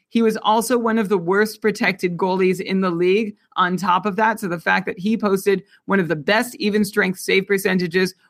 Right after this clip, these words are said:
while facing one of the worst bodies of even strength work cements that Sergei Bobrovsky truly had an elite season at even strength last season. And like I said, nothing new.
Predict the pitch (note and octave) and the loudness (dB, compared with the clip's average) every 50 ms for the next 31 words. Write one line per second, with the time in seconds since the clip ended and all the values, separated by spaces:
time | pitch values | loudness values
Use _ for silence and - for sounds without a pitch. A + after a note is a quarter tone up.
0 | _ _ F#3 F#3 F#3 F#3 - - G3+ F#3+ F#3+ - G3+ F#3+ F#3+ F#3+ F#3 - _ _ | _ _ 0 0 0 0 0 0 0 0 2 2 2 2 2 0 -2 -4 _ _
1 | _ - F#3+ G3 F#3+ E3 F#3+ F3 E3+ F3+ G#3+ A#3+ A#3+ A3 A3+ - - - - _ | _ 0 0 2 2 2 0 0 0 2 2 2 2 0 0 -4 -8 -14 -18 _
2 | _ _ _ F3+ F3+ F#3+ F3+ G3+ G3+ G3 G3 E3+ F#3 F3 - - G3+ G3 G3 G3 | _ _ _ -2 0 0 2 2 2 2 2 0 0 -2 -2 -2 0 0 0 0
3 | G3+ G3 - G#3+ G3+ F#3+ G3 - - F#3 E3+ F#3 F#3+ G#3+ B3+ B3 - - _ _ | -2 -4 -2 -2 -2 -2 -2 -4 -4 -2 0 0 0 0 0 -4 -8 -16 _ _
4 | _ _ - - A3+ A3 G#3 G#3+ G#3+ A3 A3+ A3+ A#3 - - _ _ _ G3 F3 | _ _ -4 -2 0 0 2 2 2 2 2 0 -2 -6 -12 _ _ _ -8 -6
5 | - - - A3+ A#3 B3 - D4 A3+ G3 F3+ F#3+ F3+ F3+ F#3+ - - G#3 F#3 - | -6 -2 0 0 2 2 0 -2 -4 -4 0 0 2 2 0 -2 -4 -4 -4 -4
6 | - - A3+ A#3 A#3 A3+ A3 G#3+ G#3 F#3+ F#3 F3 E3+ E3+ E3 D#3 D#3 _ _ _ | -4 -2 0 2 2 2 2 2 2 2 2 2 2 2 0 -2 -8 _ _ _
7 | _ F#3+ F#3+ F#3 F#3 F3 F#3 G#3 G#3 G#3 G#3 - - _ _ _ - - G#3 G3+ | _ -2 -2 -2 -2 -2 -2 -2 -2 -2 -4 -8 -16 _ _ _ -4 0 0 2
8 | F3+ F#3 F3 E3 D#3+ - F3 E3+ D#3+ E3+ E3 - - F3+ F3 F3 F3 - F3 F3 | 4 4 2 2 0 0 0 0 0 -2 -4 -2 0 2 2 2 0 0 0 0
9 | E3 E3 - - - A3 G#3+ G3 G#3+ G#3+ G#3 G#3 G3 G3 - _ _ _ _ _ | 0 0 -4 -4 -2 0 0 2 2 2 2 0 -2 -2 -8 _ _ _ _ _
10 | - A3+ A#3+ A#3+ A#3+ B3 B3 B3 B3 - - _ _ _ _ _ - G3 G3 F#3+ | -2 -2 0 0 2 0 0 0 -2 -4 -10 _ _ _ _ _ -2 -2 0 0
11 | E3+ D#3+ - - C4+ C4 C4 C4+ B3+ B3 B3 - _ _ _ _ B3+ C4+ D4+ D#4 | -2 -2 -2 -2 0 0 0 0 -2 -2 -8 -12 _ _ _ _ -2 0 0 0
12 | - D#4 D4 D4+ D4+ D#4+ D#4+ D#4+ D4+ A3 D#3+ D#3+ - | 0 0 0 0 0 2 0 0 0 -2 -2 -4 -8